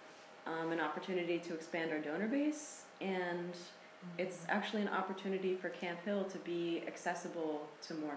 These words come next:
Speaker 1: people. And I think that's, um, yeah, that's something that isn't so foreign to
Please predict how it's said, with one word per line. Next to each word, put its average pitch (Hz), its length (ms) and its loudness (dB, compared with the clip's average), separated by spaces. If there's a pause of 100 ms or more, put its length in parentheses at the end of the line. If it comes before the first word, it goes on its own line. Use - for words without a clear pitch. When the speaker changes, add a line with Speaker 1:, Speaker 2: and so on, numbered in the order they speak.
Speaker 1:
people. - 380 -4 (440)
And 160 100 -4
I 165 40 -2
think 190 260 -2
that's, - 480 -2
um, 151 460 -4 (2000)
yeah, 190 300 0
that's 196 160 2
something 226 300 2
that 170 120 4
isn't 175 280 0
so 170 160 -2
foreign 151 480 -2 (200)
to 185 340 2